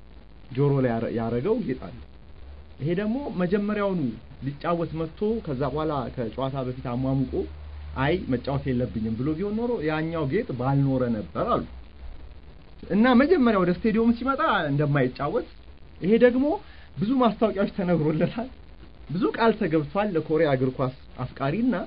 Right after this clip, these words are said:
የህዝብ ግንኙነት ቀውስ ነው ያመጣው በጁቬንቱስ። ክሪስቲያኖ አልተጫወተም። ጨዋታው ሲጠናቀቅ ደጋፊውን አልተሰናበተም።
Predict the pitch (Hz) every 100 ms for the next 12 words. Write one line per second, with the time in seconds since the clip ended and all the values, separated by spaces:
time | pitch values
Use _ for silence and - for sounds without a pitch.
0 | - - - - - - - - - 170
1 | 277 285 247 175 190 185 190 180 - -
2 | 185 170 135 110 101 - 98 95 104 104
3 | 90 - - - - - - - - -
4 | - - - - - - - - - -
5 | - - - - 190 185 240 233 226 202
6 | 196 151 123 117 - - - - - -
7 | 170 190 220 - - 190 190 - - 160
8 | 147 135 156 165 180 123 123 - 123 113
9 | 135 240